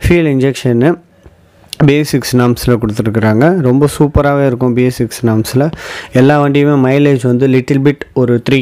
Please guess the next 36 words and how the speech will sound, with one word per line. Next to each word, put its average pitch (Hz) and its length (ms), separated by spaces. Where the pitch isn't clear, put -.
கிலோமீட்டர், 131 440
ஃபோர் 120 260
கிலோமீட்டர் 123 460
வந்து 117 220
கொஞ்சம் 117 260
ஹையராகவே 123 540
நல்லாவே 120 320
தருதுன்னு 113 400
சொல்லிட்டு 110 320
கஸ்டமர்ஸ் 127 540
வந்து 117 260
ஃபீட்பேக் 120 440
வந்து 110 200
நல்லாவே 113 340
கொடுக்குறாங்க. 110 460
அதே 151 180
போல் 151 160
இதுல 127 240
வந்து 123 220
மொபைல் 139 260
கனெக்ஷன்ஸ் 123 560
வந்து 117 200
இருக்கு, 113 180
Bluetooth 123 360
கனெக்ஷன்ஸ் 117 560
இருக்கு. 113 240
அதே 143 200
போல் 139 160
இதுல 127 220
இது 120 100
ஸ்பீடாமீட்டர் 139 600
வந்து 117 180
அனலாக், 117 420
dig-, 123 140
ஓடாமீட்டர் 127 460
வந்து 117 140